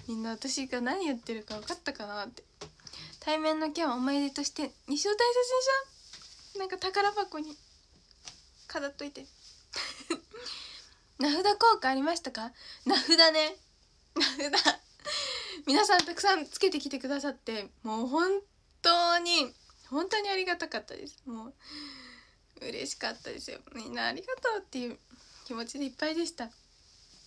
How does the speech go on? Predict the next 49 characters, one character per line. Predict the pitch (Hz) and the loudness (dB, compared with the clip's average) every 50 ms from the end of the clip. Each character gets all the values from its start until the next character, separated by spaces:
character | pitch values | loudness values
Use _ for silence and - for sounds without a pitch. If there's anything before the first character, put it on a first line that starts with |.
| - - _ _ _ _ _ _ | -20 -20 _ _ _ _ _ _
で、 | 277 262 | -4 -2
名 | 226 247 | 2 2
札 | 262 - 330 339 339 349 381 - | 2 2 2 0 0 -2 -2 0
さ、 | 415 349 302 269 - - - - - - - - - | 2 2 2 2 0 -4 -10 -10 -10 -10 -10 -8 -6
み | 269 | -2
ん | 269 277 | 2 4
な | 294 | 4
な | 294 302 302 | 4 4 4
ん | 285 | 2
か、 | 285 254 240 - - - - - - - - | 2 0 -2 -4 -6 -14 -20 -20 -20 -14 -4
こ | - 320 | -2 0
の | 311 | 0
辺 | 359 381 339 | 0 0 -2
に | 339 339 381 | -2 -2 -2
さ、 | - 427 349 - - - - - - - - - - - - | 0 0 0 0 -2 -4 -10 -16 -18 -18 -16 -14 -12 -10 -2
こ | - 285 | 0 2
の | 311 | 4
辺 | - - - 381 | 6 6 4 4
に | 427 | 2
つ | - - | 0 0
け | - 392 | 2 2
て | 277 262 | 2 2
く | 233 - | 2 4
れ | 233 226 226 | 4 4 4
る | 226 | 2
じ | 240 233 | 2 2
ゃ | 214 | 2
ん。 | 190 | 2
あ | - - - - - - - - - - 240 | 0 0 -4 -10 -14 -14 -16 -18 -18 -16 -14
の、 | 214 214 220 | -14 -12 -10
ち | - - | -8 -4
ょ | |
っ | |
と | - 269 | -2 -2
下、 | 269 - - 247 240 226 - - 160 | 0 0 0 0 0 0 -4 -8 -10
下 | 156 - - 226 | -8 -6 -4 -4
ら | 220 | -4
辺 | 240 247 233 226 | -6 -6 -8 -10
に。 | 226 226 233 - - - - - - - - - | -10 -10 -12 -12 -14 -14 -14 -14 -14 -12 -6 -4
柵 | - 285 302 - 480 508 415 | -2 0 6 10 10 10 10
が | 285 220 | 8 4
ね、 | 208 208 | 2 -2
あ | 220 | -2
っ | 269 - | -2 -2
た | - 226 | -4 -4
ん | 214 208 | -4 -4
で | 240 | -6
す | - 240 | -6 -4
よ。 | 190 - | -4 -4